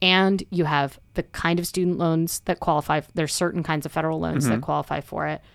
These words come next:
Speaker 1: If you enroll in the program, ten years is a lot less than thirty, right?
Speaker 2: Yeah, oh,
Speaker 1: You can
Speaker 2: yeah.
Speaker 1: do a lot with your life in twenty years of getting out from these. But here's the thing. I don't want you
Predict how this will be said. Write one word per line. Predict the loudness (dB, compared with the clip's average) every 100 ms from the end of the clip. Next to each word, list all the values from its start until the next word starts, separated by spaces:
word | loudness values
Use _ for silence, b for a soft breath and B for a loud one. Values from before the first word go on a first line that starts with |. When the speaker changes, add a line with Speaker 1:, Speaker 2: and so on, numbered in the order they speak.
| b b b _
Speaker 1:
If | -2 4
you | 6 6
enroll | 6 4 4
in | 0
the |
program, | 0 0 2 2 2 0 -6 -20 -6
ten | 2 4
years | 6 4 2
is | 2
a |
lot | 2 2 2
less | 2 -2 -2
than | -2
thirty, | 0 -2 -2 -6 -10 _ -2
right? | 0 0 -2 0
Speaker 2:
Yeah, | 4 4 4
oh, | 6
Speaker 1:
You | 8
can | 10
Speaker 2:
yeah. | 10
Speaker 1:
do |
a | 10
lot | 10 8
with | 6 4
your | 6
life | 6 6 2
in |
twenty | -2 0 0
years | 0 -2 -6
of | -4
getting | -2 0
out | -2 -2
from | -6 -6
these. | -6 -6 -10 B B B 4
But | 4 4
here's | 2 4 4
the | 4
thing. | 4 2 -6 2
I | 4
don't | 6 6 6 4
want | 2 4 2 0
you | 0 2 0